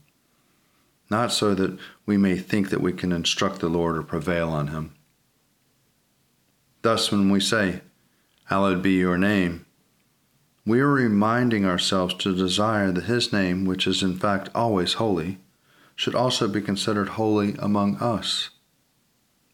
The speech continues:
I mean, that it should not be held in contempt. But this is a help for people, not for God. And as for our saying,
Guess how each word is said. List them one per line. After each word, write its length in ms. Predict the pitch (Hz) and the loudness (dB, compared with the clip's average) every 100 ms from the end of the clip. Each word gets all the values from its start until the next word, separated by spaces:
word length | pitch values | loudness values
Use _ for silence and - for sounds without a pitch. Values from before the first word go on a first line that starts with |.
| _ _ | _ _
I 40 | 104 | -2
mean, 300 | 110 104 104 - - - _ _ | 0 0 -4 -16 -20 -20 _ _
that 140 | 107 107 | -2 0
it 100 | 101 | 0
should 280 | - 107 | 0 2
not 400 | 101 110 120 120 | 2 2 0 -2
be 100 | 120 | -4
held 600 | 104 - 107 101 92 92 101 | -4 -2 0 2 0 -2 -4
in 180 | 95 | -4
contempt. 760 | 90 90 78 98 82 - - - _ _ _ _ _ _ _ _ _ _ _ _ _ _ _ | -2 -6 -4 -6 -6 -8 -12 -14 _ _ _ _ _ _ _ _ _ _ _ _ _ _ _
But 200 | 90 92 | -6 -4
this 220 | 110 - | -4 -2
is 180 | 113 98 | -4 -4
a 80 | 90 | -4
help 340 | 87 101 98 | -2 -2 -4
for 180 | - 92 | -8 -10
people, 520 | - 113 104 78 76 _ _ _ _ _ _ _ _ - | -6 -6 -6 -8 -14 _ _ _ _ _ _ _ _ -4
not 280 | 101 95 - | -2 -2 -4
for 180 | - 78 | -8 -4
God. 440 | 92 87 73 73 - _ _ _ _ _ _ _ _ _ _ _ _ _ _ _ _ _ _ _ _ _ _ _ - | -2 -2 -6 -10 -18 _ _ _ _ _ _ _ _ _ _ _ _ _ _ _ _ _ _ _ _ _ _ _ -4
And 140 | 101 | 0
as 180 | 110 123 | 2 2
for 180 | - 110 | 0 0
our 140 | 101 | 2
saying, 500 | 95 - 104 98 92 | 2 0 2 2 -2